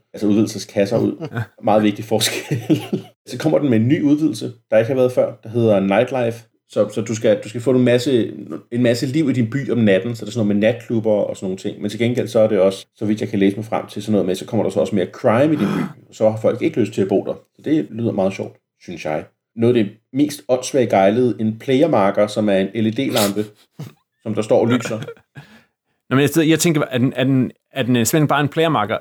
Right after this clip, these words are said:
Speaker 2: Jeg, er der ikke sådan et startbrik over den også, ikke? Fordi den har samme form som, som
Speaker 1: Jo.
Speaker 2: de der, øh,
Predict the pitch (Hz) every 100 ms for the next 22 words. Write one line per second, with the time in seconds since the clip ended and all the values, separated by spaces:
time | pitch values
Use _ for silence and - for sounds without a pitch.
0 | - 135 - - - 151 156 151 - 190
1 | 175 120 110 127 123 131 143 - 117 117
2 | 117 135 147 - 208 131 98 - 110 101
3 | - 123 110 123 123 117 107 95 76